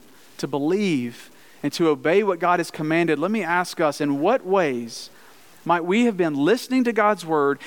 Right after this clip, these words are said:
even believing his word, yet failing to act it out in our lives? What are the things that are keeping us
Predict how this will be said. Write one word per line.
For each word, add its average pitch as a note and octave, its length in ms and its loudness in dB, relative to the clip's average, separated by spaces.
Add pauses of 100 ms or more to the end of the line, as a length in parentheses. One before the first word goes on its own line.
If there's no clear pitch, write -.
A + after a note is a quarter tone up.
even C#4+ 260 2
believing B3+ 560 4
his G#3+ 180 2
word, C3 380 -2 (1000)
yet C#3 200 -4
failing G3 720 0 (560)
to - 140 -6
act E3 220 0
it D#3 100 0
out A#2+ 340 -4 (280)
in C#3 100 -4
our B2+ 120 0
lives? - 640 -6 (2750)
What A#3+ 120 4
are B3 40 0
the C4+ 100 -2
things G#3+ 240 0
that F#3 80 2
are D#3 80 0
keeping F3+ 400 -2
us - 480 -8